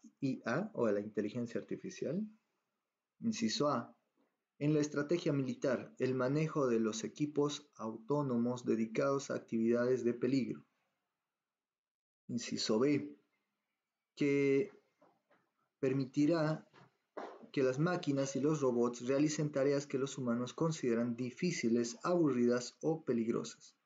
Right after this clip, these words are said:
Inciso C, en el análisis de datos, textos y educación en general. Inciso D, ninguno de los anteriores, eh, no tiene otras aplicaciones.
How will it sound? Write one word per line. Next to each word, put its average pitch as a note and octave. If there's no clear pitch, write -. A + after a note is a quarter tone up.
Inciso B2
C, D#3
en C#3+
el C3+
análisis D#3
de A2+
datos, -
textos E3
y E3+
educación C#3
en C3
general. A2
Inciso C3
D, D#3
ninguno C#3+
de D3
los C#3
anteriores, D3+
eh, B2
no C3+
tiene C#3
otras C3+
aplicaciones. C#3